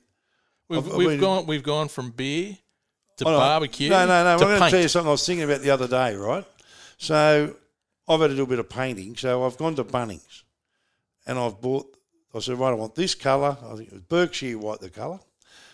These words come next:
Speaker 2: "Mix this up for us, mate. Good on you, champ." Blah, all that.
Speaker 1: Who names the colours?
Speaker 2: I don't know. But anyway, do you notice when you get paint mixed? When's the last time you bought paint and they mixed
Speaker 1: Oh,
Speaker 2: it up?
Speaker 1: shit, I don't know. Long time
Speaker 2: Someone
Speaker 1: ago.
Speaker 2: will tell you now, all right?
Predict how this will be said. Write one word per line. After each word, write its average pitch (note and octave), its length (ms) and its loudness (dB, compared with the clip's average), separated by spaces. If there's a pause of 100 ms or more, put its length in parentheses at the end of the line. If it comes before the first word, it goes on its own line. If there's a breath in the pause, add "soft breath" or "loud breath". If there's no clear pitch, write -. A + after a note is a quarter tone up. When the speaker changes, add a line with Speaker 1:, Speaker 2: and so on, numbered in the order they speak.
(260 soft breath)
Speaker 2:
"Mix D3 240 -10
this B2 180 -6
up A2+ 140 -8
for A2 140 -10
us, G2 140 -12
mate. A2 280 -10
Good A#2+ 120 -10
on A2 140 -10
you, G2+ 80 -14
champ." A2+ 420 -14
Blah, A2 280 -12
all A2 280 -10
that. A#2+ 200 -12 (260)
Speaker 1:
Who E3 100 -10
names D#3 300 -10
the - 80 -20
colours? F#2 420 -10 (120)
Speaker 2:
I A#2+ 100 -2
don't A2 220 -4
know. A2+ 260 -4
But A#2 140 -6
anyway, C3+ 560 -4 (1600)
do C#3 80 -10
you A3 140 -2
notice E3+ 540 -2
when D3+ 200 -4
you E3+ 180 -6
get C3+ 240 -10
paint B2 300 -10
mixed? G2 180 -18
When's G3+ 140 -4
the F3+ 60 -2
last E3 200 -2
time D3 140 -6
you A#2 80 -6
bought A2+ 240 -12
paint G2 220 -12
and F#2+ 80 -20
they G2 80 -14
mixed G2+ 260 -10
Speaker 1:
Oh, E2 80 -8
Speaker 2:
it G2 60 -14
up? F#2 160 -16 (140)
Speaker 1:
shit, - 260 -20
I G#2 140 -14
don't F2+ 160 -20
know. A2+ 160 -20 (220)
Long G#2 140 -10
time - 80 -18
Speaker 2:
Someone G3+ 280 4
Speaker 1:
ago. F#3+ 60 4
Speaker 2:
will E3 60 0
tell D#3+ 160 0
you C#3 160 -2
now, B2 200 -8
all A#2+ 180 0
right? A3 80 -8